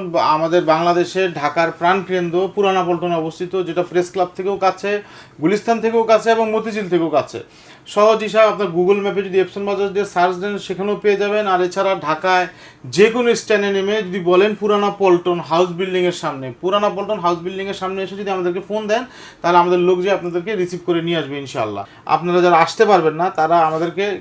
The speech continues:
একটা টোকেন মানি দিয়ে আলোচনা সাপেক্ষে আপনারা প্রোডাক্টটা কুরিয়ারে নিতে পারবেন। ঢাকার বাইরে যে কোনো জায়গায় সুন্দরবন, এসএ পরিবহন, জননী কুরিয়ার সার্ভিসের মাধ্যমে কুরিয়ারে নিতে পারবেন। আহ, বাকি টাকা কন্ডিশনে যে টাকাটা থাকবে, বাকি টাকা কুরিয়ার সার্ভিসে দিবেন এবং মালের ভার,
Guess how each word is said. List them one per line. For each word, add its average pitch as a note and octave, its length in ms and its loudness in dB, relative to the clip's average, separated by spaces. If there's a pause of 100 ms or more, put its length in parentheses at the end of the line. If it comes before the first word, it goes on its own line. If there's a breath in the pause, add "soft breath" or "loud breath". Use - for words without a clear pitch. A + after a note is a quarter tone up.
(160)
একটা C#3 220 -8 (100)
টোকেন F#3 220 -4
মানি F#3 200 -2
দিয়ে F#3 140 0
আলোচনা E3+ 320 -2
সাপেক্ষে F3 520 -8 (480 soft breath)
আপনারা D3 340 -2
প্রোডাক্টটা D3+ 420 -4 (160)
কুরিয়ারে G#3+ 280 4
নিতে G#3+ 200 0
পারবেন। G#3 360 0 (460)
ঢাকার D#3 360 0
বাইরে E3 220 0
যে E3 160 0
কোনো F3+ 240 -4
জায়গায় E3+ 260 0
সুন্দরবন, D#3+ 560 -6
এসএ D3+ 240 -8
পরিবহন, D#3+ 400 -6
জননী D#3 340 -6
কুরিয়ার D#3 240 -6
সার্ভিসের D#3+ 360 -8
মাধ্যমে D#3+ 460 -10
কুরিয়ারে E3 300 -4
নিতে E3 180 -8
পারবেন। E3 300 -6
আহ, - 640 -4 (160)
বাকি C#3+ 220 -4
টাকা D3+ 200 -2
কন্ডিশনে E3 520 -4
যে D#3+ 100 -6
টাকাটা D#3+ 300 -2
থাকবে, E3 280 -4
বাকি D#3 220 -4
টাকা D#3 320 -4 (100)
কুরিয়ার D#3+ 220 -2
সার্ভিসে D#3+ 320 -8
দিবেন D#3+ 320 -6
এবং D#3 220 -8
মালের D3+ 280 -2
ভার, D#3 180 0